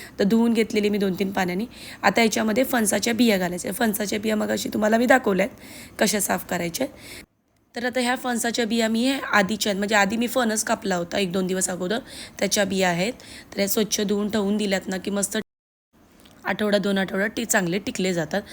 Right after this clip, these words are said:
मग आपण त्याची भाजी किंवा आमटीत वगैरे घातले की खूप छान लागते.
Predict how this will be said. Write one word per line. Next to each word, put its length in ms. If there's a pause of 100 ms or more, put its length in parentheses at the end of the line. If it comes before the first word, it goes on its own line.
(260)
मग 100
आपण 200
त्याची 180
भाजी 420
किंवा 300
आमटीत 500
वगैरे 240
घातले 340
की 60
खूप 240
छान 160
लागते. 420